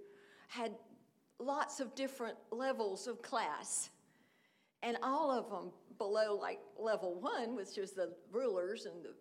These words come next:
Pharisees and the leaders, were treated like dirt. I mean, they just, the, what we see, it, it, it w-, would horrify us. That was common life back then. Um, they, they all,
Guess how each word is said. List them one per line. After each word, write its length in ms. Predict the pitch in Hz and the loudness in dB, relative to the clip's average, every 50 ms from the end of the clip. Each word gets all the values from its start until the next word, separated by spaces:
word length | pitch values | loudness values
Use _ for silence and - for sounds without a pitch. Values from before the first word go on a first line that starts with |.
| - - - | -20 -14 -6
Pharisees 640 | - 233 208 202 190 190 - - 175 160 165 180 180 170 | -4 0 0 0 0 -2 -4 -6 -6 -6 -6 -8 -8 -8
and 80 | 147 | -8
the 60 | 156 | -6
leaders, 600 | 165 196 247 262 233 196 190 190 202 226 - - - - - - - _ - - _ _ _ _ _ _ _ _ _ _ _ _ _ - | -4 -2 -2 -2 -2 -2 0 -2 -2 -4 -6 -10 -16 -18 -20 -20 -20 _ -20 -20 _ _ _ _ _ _ _ _ _ _ _ _ _ -8
were 220 | - 247 285 294 | -4 -2 -2 0
treated 360 | 294 - - 339 349 359 339 | 0 0 0 2 2 2 2
like 220 | 339 320 320 247 202 | 2 0 -2 -2 0
dirt. 520 | 254 240 - - 240 - - - - - - - - - - - - - | 0 2 2 2 0 -2 -4 -10 -14 -16 -16 -18 -18 -18 -18 -12 -6 -4
I 80 | 254 | 0
mean, 180 | 247 247 247 226 | 2 2 2 2
they 140 | 240 262 269 | 2 0 0
just, 240 | - 285 285 - - 240 214 214 - - | -2 -4 -8 -8 -10 -12 -12 -8 -4 -2
the, 80 | 233 | 0
what 280 | 233 233 277 269 - 240 | 4 4 4 4 4 0
we 180 | 285 294 311 | -2 -2 -2
see, 580 | 285 - - - 294 285 254 208 196 196 220 - - - - - - - - _ _ _ _ _ _ _ _ _ | 0 0 0 0 0 -2 0 -2 0 0 0 -2 -2 -4 -14 -20 -20 -20 -20 _ _ _ _ _ _ _ _ _
it, 180 | - 247 - - | 4 4 4 4
it, 160 | 240 240 - - - | 4 2 0 -2 -6
it 440 | - 127 139 - - - - - - _ _ _ _ _ - | -10 -10 -10 -12 -14 -18 -18 -20 -20 _ _ _ _ _ -12
w-, 160 | - 220 233 - - - | -10 -10 -10 -10 -8 -4
would 180 | 247 285 277 | -2 0 0
horrify 880 | 233 - - - 294 302 294 254 214 180 180 185 - 196 180 170 170 170 | -2 -4 -4 2 6 8 8 8 8 6 2 0 -2 -2 -2 -2 -4 -6
us. 340 | 160 - - - - - - - | -6 -8 -8 -10 -12 -2 4 6
That 180 | 233 208 - | 6 6 6
was 160 | 214 208 202 208 | 4 2 2 0
common 640 | - - - 220 214 214 214 196 196 196 190 208 208 - - - | -4 -4 -4 -2 -2 -2 -4 -4 -6 -6 -8 -8 -10 -12 -14 -8
life 580 | - 196 208 190 185 170 156 175 - - - - _ _ _ - | -6 -4 -2 -2 -2 -4 -4 -8 -12 -14 -18 -20 _ _ _ -6
back 300 | 196 196 175 - - - | -2 -2 -2 -2 -4 -6
then. 360 | 180 160 147 - - - - - - - - - _ _ _ - - - _ _ _ _ _ _ _ _ _ - | -8 -6 -6 -8 -10 -10 -12 -14 -16 -20 -20 -20 _ _ _ -20 -20 -20 _ _ _ _ _ _ _ _ _ -6
Um, 320 | 202 214 208 185 180 180 208 - - - - - _ _ - | -4 -2 -2 -2 -4 -6 -8 -12 -16 -20 -20 -20 _ _ -10
they, 480 | 82 - - - - 240 233 - - 208 | -8 -6 -6 -4 -2 0 0 0 0 2
they 140 | 233 214 214 | 2 4 4
all, 260 | 226 269 254 269 | 6 4 4 2